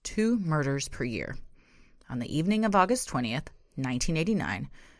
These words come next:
those numbers were met in a grisly fashion. Jose and Kitty Menendez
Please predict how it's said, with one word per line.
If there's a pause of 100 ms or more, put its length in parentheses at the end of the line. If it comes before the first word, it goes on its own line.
(200)
those
numbers
were
met
in
a
grisly
fashion. (1160)
Jose
and
Kitty
Menendez